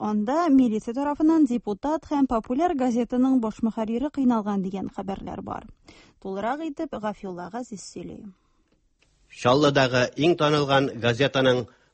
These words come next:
Speaker 2: баш мөхәррире шул ук вакытта шәһәр шурасы депутатының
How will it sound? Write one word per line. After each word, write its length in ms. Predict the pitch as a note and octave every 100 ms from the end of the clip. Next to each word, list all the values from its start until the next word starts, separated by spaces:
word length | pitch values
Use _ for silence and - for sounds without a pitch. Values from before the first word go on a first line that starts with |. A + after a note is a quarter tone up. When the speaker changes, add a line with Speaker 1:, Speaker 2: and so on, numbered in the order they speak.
| -
Speaker 2:
баш 240 | C3+ D#3
мөхәррире 640 | D3+ C#3+ C3+ C#3+ B2+ B2 F#2
шул 240 | - B2+ D#3
ук 80 | D#3
вакытта 540 | C#3+ C#3+ - C3+ B2+
шәһәр 400 | - G#2+ F#2 A#2
шурасы 340 | - C3+ C3 C3
депутатының 760 | B2+ C#3 C3 B2 B2+ A#2+ A2